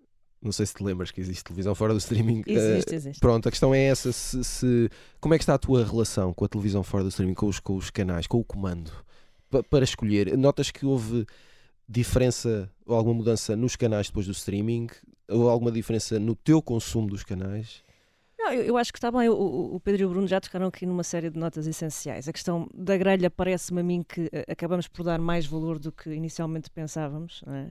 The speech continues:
Speaker 2: Eh, e eu, como, eh, como o Pedro e provavelmente como o Bruno, também acuso totalmente essa fadiga de, da Netflix. Agora, ahm, gosto de contrariar esse algoritmo e, sobretudo, esse,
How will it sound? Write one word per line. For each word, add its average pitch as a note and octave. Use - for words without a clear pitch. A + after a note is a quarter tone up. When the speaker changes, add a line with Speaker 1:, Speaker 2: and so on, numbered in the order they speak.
Speaker 2:
Eh, D3+
e F#3
eu, F3+
como, E3
eh, C3
como D3
o C3
Pedro D#3+
e D3
provavelmente D3+
como D#3
o D3
Bruno, D#3+
também F3
acuso -
totalmente F#3
essa G3
fadiga G3
de, F#3+
da F3+
Netflix. G3
Agora, F3+
ahm, F3
gosto A3+
de -
contrariar G#3
esse G3+
algoritmo F#3+
e, -
sobretudo, G3+
esse, G3